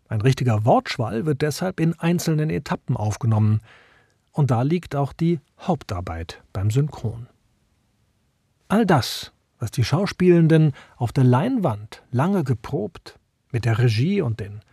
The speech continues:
Spielpartnern entwickelt haben, jede Bewegung, die dort organisch im Spiel passiert, und auch jede Emotion, die am Filmset und in der oft wochenlangen Vorbereitung auf eine Rolle herausgearbeitet wurde,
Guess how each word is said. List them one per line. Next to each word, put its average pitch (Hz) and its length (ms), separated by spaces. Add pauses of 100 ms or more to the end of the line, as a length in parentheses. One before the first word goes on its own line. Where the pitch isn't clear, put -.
(100)
Spielpartnern 131 840
entwickelt 120 520
haben, 107 360 (600)
jede 151 280
Bewegung, 131 640
die 117 140
dort 131 440
organisch 147 680
im 170 220
Spiel - 400
passiert, - 640 (840)
und 170 160
auch 190 120
jede 202 420
Emotion, 156 800 (220)
die 107 80
am 104 100
Filmset 151 540
und 117 400
in 135 120
der 110 160
oft 113 360
wochenlangen 123 580
Vorbereitung 120 760
auf 101 100
eine 110 160
Rolle 123 320
herausgearbeitet 120 960
wurde, 156 300